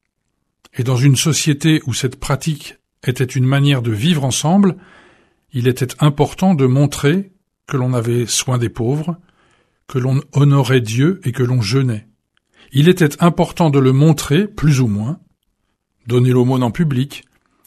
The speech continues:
se faire bien voir au temple ou à la synagogue,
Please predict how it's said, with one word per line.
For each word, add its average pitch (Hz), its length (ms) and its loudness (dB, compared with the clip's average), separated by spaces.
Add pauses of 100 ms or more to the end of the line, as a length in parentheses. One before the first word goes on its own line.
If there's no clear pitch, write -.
(140)
se - 160 -8
faire 127 200 -4
bien 135 220 0
voir 131 240 2
au 170 80 2
temple 143 400 -2
ou 120 100 0
à 123 60 0
la 131 80 2
synagogue, 139 640 2